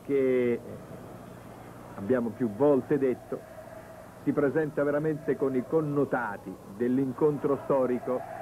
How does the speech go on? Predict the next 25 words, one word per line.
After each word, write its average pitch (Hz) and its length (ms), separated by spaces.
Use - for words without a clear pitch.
per 120 160
i 123 100
tifosi 127 440
del 120 120
Napoli, 139 520
per 120 220
gli 110 80
appassionati 127 580
di 147 140
calcio. 127 340
È 113 140
sicuramente 143 500
un 135 120
evento 143 420
memorabile, 127 960
la 120 280
conquista 151 560
del 117 240
primo 165 260
scudetto 117 440
da 107 120
parte 120 380
della 127 240
squadra 110 320
partenopea. 110 580